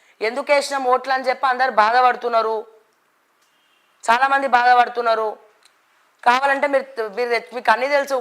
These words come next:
కానీ ఎట్లాగో పోతాం కదా, పోయేటప్పుడు నాలుగు రాళ్ళు వెనకాల వేసుకుందాం అనుకుంటున్నారో లేకపోతే ఏమనుకుంటున్నారో అర్థమవుతలేదు మాకు. రిపోర్ట్స్ తెప్పించుకోండి, లేదా సర్వే చేయండి, లేకపోతే మీ మార్కెటింగ్ టీంని అడగండి, మరి ఎక్కడ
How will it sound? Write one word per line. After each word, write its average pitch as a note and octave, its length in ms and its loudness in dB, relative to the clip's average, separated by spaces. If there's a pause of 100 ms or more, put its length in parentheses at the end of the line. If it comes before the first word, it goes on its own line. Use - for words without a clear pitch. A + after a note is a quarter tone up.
కానీ C4 180 2
ఎట్లాగో C4 340 2
పోతాం B3+ 340 0
కదా, C4 280 2 (300)
పోయేటప్పుడు C4 420 2
నాలుగు B3 240 2
రాళ్ళు B3+ 240 4
వెనకాల B3+ 240 0
వేసుకుందాం B3 460 -4
అనుకుంటున్నారో A#3+ 800 -2 (280)
లేకపోతే A#3+ 340 -2
ఏమనుకుంటున్నారో B3+ 680 -2
అర్థమవుతలేదు A#3 600 0
మాకు. E3+ 240 -10 (1700)
రిపోర్ట్స్ C#4+ 420 -2
తెప్పించుకోండి, C#4 580 -2
లేదా C#4 140 2
సర్వే B3+ 320 0
చేయండి, C4 380 -2
లేకపోతే C4 300 -6
మీ B3+ 140 -4
మార్కెటింగ్ A#3+ 540 -2
టీంని B3+ 220 -4
అడగండి, B3 400 -2
మరి A#3 160 0
ఎక్కడ A#3+ 320 2